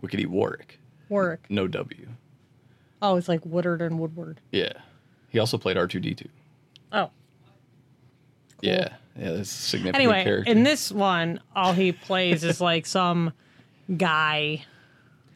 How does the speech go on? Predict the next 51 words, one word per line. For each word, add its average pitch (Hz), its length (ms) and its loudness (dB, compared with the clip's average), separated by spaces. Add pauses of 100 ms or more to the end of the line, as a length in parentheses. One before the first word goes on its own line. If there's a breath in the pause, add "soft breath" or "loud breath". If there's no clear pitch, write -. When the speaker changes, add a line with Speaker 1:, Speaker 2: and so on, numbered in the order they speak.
(600 soft breath)
Speaker 1:
Yeah, 117 220 4
well, 113 140 4
he 196 60 6
Speaker 2:
with 190 60 6
Speaker 1:
plays 127 200 4
a, 113 100 4
a, 110 100 4
Speaker 2:
some, 185 400 4
Speaker 1:
one - 120 4
of - 40 4
the - 80 6
Speaker 2:
with 180 60 6
Maya - 100 4
Speaker 1:
rebels. 175 180 6
Speaker 2:
Rudolph's 175 380 4
daughter. 160 560 0
Speaker 1:
Works 104 260 0 (220)
<laughs> 151 240 0
Maya 127 120 6
Rudolph's 95 420 2
daughter. 87 180 -2 (600 loud breath)
Enfys 127 460 2
Nest. - 520 0 (580)
Speaker 2:
Okay, 202 260 2
well, 180 320 2 (400 loud breath)
the 226 140 4
lead 247 400 2
girl 214 400 6
in 180 200 4
that 180 300 0
just 170 220 -2
looks 170 200 -6
like 165 320 0
Maya 165 220 2
Speaker 1:
She 160 60 2
Speaker 2:
Rudolph's 151 200 6
Speaker 1:
was 151 140 8
a 135 40 4
Speaker 2:
kid. 127 100 4
Speaker 1:
badass, 120 480 4
too. - 380 2
I - 120 2
Speaker 2:
Yeah, - 60 4
Speaker 1:
liked - 100 2
Speaker 2:
she 254 100 2
was, 254 100 4
Speaker 1:
her. - 180 6
Speaker 2:
she 262 120 2
was 226 120 4
super 208 260 0
badass. 160 320 0